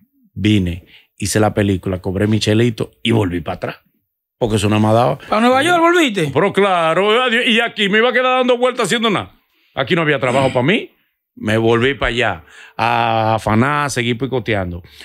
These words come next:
Speaker 1: Bueno, pero después, en el pa-, en ese, en el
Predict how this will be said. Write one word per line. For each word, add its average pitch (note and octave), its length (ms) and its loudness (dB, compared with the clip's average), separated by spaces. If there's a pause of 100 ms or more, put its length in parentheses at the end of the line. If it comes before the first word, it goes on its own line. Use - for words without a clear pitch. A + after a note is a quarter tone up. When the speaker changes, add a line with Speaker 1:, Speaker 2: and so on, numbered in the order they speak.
(140)
Speaker 1:
Bueno, A2+ 480 0 (320)
pero D3+ 240 2
después, E3 680 0
en B2+ 120 -2
el G#2+ 60 -4
pa-, C3+ 220 -4
en C3+ 180 2
ese, E3+ 300 2
en E3+ 140 0
el D3+ 320 -4